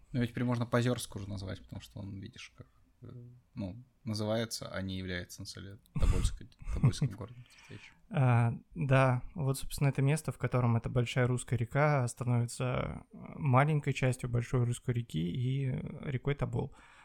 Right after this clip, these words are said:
Speaker 2: Основан Тобол, э, не Тобол, Курган, э, в тысяча шестьсот семьдесят девятом году. И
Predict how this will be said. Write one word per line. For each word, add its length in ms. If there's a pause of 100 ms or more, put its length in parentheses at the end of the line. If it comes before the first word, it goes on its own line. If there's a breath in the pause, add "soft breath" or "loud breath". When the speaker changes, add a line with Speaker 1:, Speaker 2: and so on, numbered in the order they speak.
(140 loud breath)
Speaker 2:
Основан 380
Тобол, 500
э, 260
не 200
Тобол, 320
Курган, 540
э, 80
в 80
тысяча 600 (100)
шестьсот 540 (120)
семьдесят 300
девятом 280
году. 280 (920 soft breath)
И 420